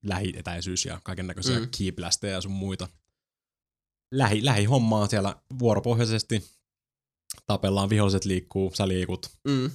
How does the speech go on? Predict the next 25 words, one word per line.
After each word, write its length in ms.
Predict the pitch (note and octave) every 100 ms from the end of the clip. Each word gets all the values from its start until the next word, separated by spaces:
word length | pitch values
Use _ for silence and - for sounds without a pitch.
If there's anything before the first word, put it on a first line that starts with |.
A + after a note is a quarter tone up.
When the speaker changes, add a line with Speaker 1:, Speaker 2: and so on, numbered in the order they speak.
| - _ _ -
Speaker 1:
Sulla 140 | G2+
on 160 | G#2+ C3 C#3+
jonkinnäköinen, 580 | B2+ A#2 A#2 A#2 G#2
tota, 240 | G2+ - G2+
jotain 260 | G#2+ G#2+
on-, 160 | F#2 A#2
muita 320 | A#2 A#2 G#2+
runnereita 480 | G2 G#2 G2+ F#2+ F#2+
mukana 320 | G2 F#2+ F#2+
siinä 280 | F#2 F2 E2
yleensä. 380 | E2+ D2+ F2+ F2+ - -
Riippuu 280 | G2 - A#2
vähän 180 | A2
tehtävästä 580 | G2 F#2+ - E2+ E2 -
ja 120 | F2 - -
voit 160 | A2 -
palkata 380 | G2+ F#2 F#2
niitä. 340 | F#2+ F2+ F2 F2
Ja 120 | F2+ - _ _ _ _ _ _ _
tietysti 320 | - G#2 - G2+
heti, 200 | G2+ F#2+
tota, 240 | G2 G2
fanservicenä, 800 | - G2+ F2+ F#2 G2+ F#2+ F#2 F2+
niin 140 | F#2+
ne 140 | G2